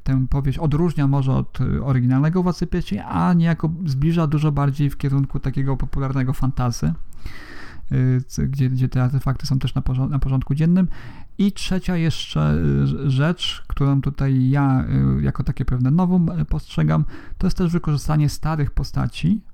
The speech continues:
czyli dobrze nam znanych postaci z, y,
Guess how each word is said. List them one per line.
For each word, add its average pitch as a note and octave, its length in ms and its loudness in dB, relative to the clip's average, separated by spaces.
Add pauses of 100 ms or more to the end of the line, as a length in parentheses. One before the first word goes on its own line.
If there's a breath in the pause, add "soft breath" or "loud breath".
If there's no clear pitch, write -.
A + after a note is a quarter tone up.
(140)
czyli - 220 -2
dobrze D3 240 0
nam C#3 140 2
znanych C#3+ 320 2
postaci C3 680 0
z, - 180 -4
y, C3+ 400 2